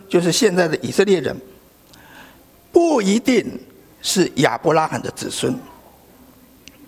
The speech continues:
他的真正的子孙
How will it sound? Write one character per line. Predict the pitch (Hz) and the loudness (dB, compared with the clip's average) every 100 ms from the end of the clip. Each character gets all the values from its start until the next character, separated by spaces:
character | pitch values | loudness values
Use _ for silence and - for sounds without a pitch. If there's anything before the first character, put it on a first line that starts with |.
| - - - - - | -20 -20 -20 -20 -4
他 | - 254 285 269 - - | 0 2 0 -2 -8 -2
的 | 202 | -2
真 | 202 - 311 302 | 0 0 2 2
正 | 294 247 | 2 2
的 | 170 | 0
子 | - 120 | -4 -4
孙 | - 165 | 0 0